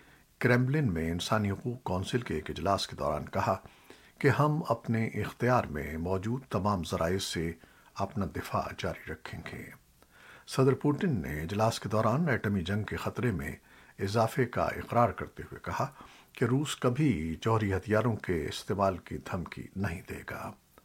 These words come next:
उन्होंने अपनी बात जारी रखते हुए कहा कि हमारे पास दुनिया के किसी भी जौहरी ताकत के हामिल मुल्क से ज्यादा तादाद में और ज्यादा जदीद जौहरी हथियार हैं। ये एक रोशन हकीकत है, लेकिन हम उनकी नुमाइश नहीं करते।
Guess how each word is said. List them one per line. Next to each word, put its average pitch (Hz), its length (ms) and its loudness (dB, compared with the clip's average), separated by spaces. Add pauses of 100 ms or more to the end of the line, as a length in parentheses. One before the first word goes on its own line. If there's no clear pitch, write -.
(480)
उन्होंने 131 180 8
अपनी 127 180 6
बात 123 240 8
जारी 117 240 4
रखते 110 300 0
हुए 113 180 0
कहा 127 240 0
कि 170 160 -2
हमारे 92 340 0
पास 95 400 0 (400)
दुनिया 131 380 4
के - 140 0
किसी - 300 -2
भी 143 140 0
जौहरी 98 300 0
ताकत 98 440 0
के 98 60 -2
हामिल 87 320 -2
मुल्क 104 240 -2
से - 320 -2
ज्यादा 120 420 4
तादाद 78 480 -2
में 82 160 -8 (420)
और 92 140 -2
ज्यादा 92 460 0 (100)
जदीद 98 500 -2 (180)
जौहरी 85 360 -4
हथियार 101 400 0
हैं। 117 180 2 (460)
ये 113 200 4
एक - 120 -4
रोशन 127 360 2
हकीकत 123 460 0
है, 170 180 0 (100)
लेकिन 98 320 -2
हम 92 360 -2 (480)
उनकी 92 440 -4
नुमाइश 82 460 -2
नहीं 85 180 -6
करते। - 520 -12